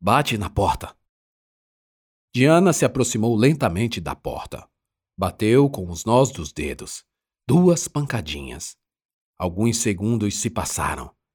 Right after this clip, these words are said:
e a porta abriu pouquíssimos centímetros. Só a conta de passar o frasco de colírio.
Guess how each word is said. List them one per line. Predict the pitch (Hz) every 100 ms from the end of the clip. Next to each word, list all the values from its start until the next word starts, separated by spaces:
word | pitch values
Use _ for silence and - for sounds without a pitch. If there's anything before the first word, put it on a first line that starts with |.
| _
e | 92
a | 107
porta | 123 123 123 -
abriu | 113 92 107 117
pouquíssimos | 117 135 131 - - 185 - 143 143 139
centímetros. | - 110 82 - 73 67 - 117 - - _ _ _ _ -
Só | - 123 143
a | 110
conta | - 135 113
de | 95
passar | 101 90 - 104
o | 87
frasco | - 117 123 - 113
de | 90 101
colírio. | 98 78 65 65 - -